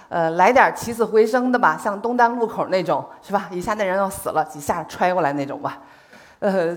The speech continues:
我想大家不要害怕，我们今天讲这个内容一定会让你有收获，而且带着温暖。那首先呢，我跟大家分享哈，我做医生是从一九九八年开始的，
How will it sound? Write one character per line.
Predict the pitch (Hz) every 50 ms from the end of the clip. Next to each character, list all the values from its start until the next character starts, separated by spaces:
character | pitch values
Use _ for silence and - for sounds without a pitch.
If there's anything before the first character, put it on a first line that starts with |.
| 165 -
我 | 170 196
想 | 202 233 180 156 156 - - -
大 | - 240 233
家 | 220 233 226
不 | 226 226
要 | 208 220 220
害 | - 240 233
怕， | 220 226 - 262 233 175 - - -
我 | 170 165
们 | 170 175
今 | 180 226
天 | 233 240 233
讲 | 220 202 156 -
这 | 147 175
个 | 185
内 | 185 190 175
容 | 160 156 160
一 | 160 160
定 | - 240 262 220 - - - - - _ _ _ _
会 | _ - 254 220
让 | 233 233 214 185 170
你 | 147 139 - - - _ _ _ _ _ _ _ _ _ _ _ -
有 | 196 196 180
收 | 180 - 254 240 247
获， | 247 254 233 151 - - - - -
而 | -
且 | 190 - - 156
带 | - - 190 180
着 | 160
温 | 160 151 175 175 180
暖。 | 170 131 - - - - - _ _ _ _ _ _ _ _ _ _ _ _
那 | - 262 277 262 262
首 | 247 240 190
先 | 180 185 262 269
呢， | 269
我 | 226
跟 | 175 185
大 | 202 220
家 | 220 226
分 | 226 - 226 233
享 | 226 226 175 123
哈， | - 147 156 143 143
我 | 147 156 156
做 | 156 226 226
医 | 226 226 226
生 | 220 233 220 214 226 226
是 | 220 - - 208 190
从 | 190 - 175 165 175
一 | 165 208
九 | 190 202 202
九 | 190 175 127
八 | - 156 156
年 | 160 156 139 143
开 | 147 - 143 135
始 | 143 143 - - -
的， | - -